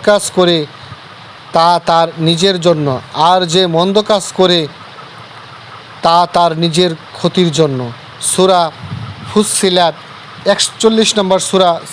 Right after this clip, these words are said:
ছিচল্লিশ নম্বর আয়াত। প্রিয় বন্ধুগণ, এই আয়াত স্পষ্ট করে মানুষ নিজের কাজের জন্য দায়ী। আধুনিক জাবরিয়া এই বিশ্বাসকে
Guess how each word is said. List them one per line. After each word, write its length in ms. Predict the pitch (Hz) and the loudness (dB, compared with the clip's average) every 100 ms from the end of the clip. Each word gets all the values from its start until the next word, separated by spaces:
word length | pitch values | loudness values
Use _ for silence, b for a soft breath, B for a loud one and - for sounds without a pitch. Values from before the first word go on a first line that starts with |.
| - | -4
ছিচল্লিশ 500 | 202 208 190 170 190 | -2 0 0 0 -2
নম্বর 220 | 170 147 | 0 2
আয়াত। 220 | 135 123 - - | 2 -2 -8 -2
প্রিয় 180 | 214 190 | 2 2
বন্ধুগণ, 480 | 170 165 160 143 120 B B B B 180 | 2 0 2 0 -2 B B B B 0
এই 280 | 208 233 - | 2 2 0
আয়াত 440 | 156 185 196 180 190 - - | -2 0 2 0 -2 -12 -16
স্পষ্ট 480 | - - 208 208 - | -14 -2 0 0 -2
করে 420 | 240 202 170 151 156 - - | 0 2 2 0 -4 -12 -12
মানুষ 640 | - 151 170 220 233 - - 107 - - - - - - - - - - | -4 -2 0 0 0 -2 -4 -8 -10 -10 -14 -16 -18 -18 -14 -14 -14 -4
নিজের 400 | 151 196 226 214 | 0 2 2 0
কাজের 400 | 208 185 208 208 | 2 2 2 0
জন্য 280 | 202 202 196 | 0 0 0
দায়ী। 320 | 170 151 123 B B B B | 0 -2 -4 B B B B
আধুনিক 460 | 143 165 214 233 190 | -4 -2 0 -2 0
জাবরিয়া 480 | 180 185 196 214 202 | -2 -2 0 2 2
এই 240 | 190 208 | 2 0
বিশ্বাসকে 640 | 170 185 226 214 - 196 | 0 -2 0 -2 0 0